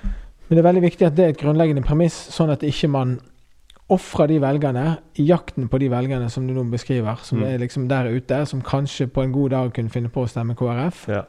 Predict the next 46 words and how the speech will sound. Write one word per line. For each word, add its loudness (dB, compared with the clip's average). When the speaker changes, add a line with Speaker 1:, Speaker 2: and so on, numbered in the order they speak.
Speaker 1:
Det 0
er 0
ikke 0
de 4
man 0
må -2
bygge -2
på. -6
De, 0
eh, -8
de 0
må 2
man -2
være 0
villig 2
til 0
å 0
offre -2
for -2
å -4
beholde 0
de -2
som -6
virkelig -4
skal -4
stemme -8
K -6
R -4
F. -6
Speaker 2:
Mm. -4
Speaker 1:
Så -20
skal 0
man 2
håpe 2
på -2
at -6
man -2
kan -4
appellere -2
til -2
de, -8
eh, -4
fra -6
tid -2
til -4
annen. -6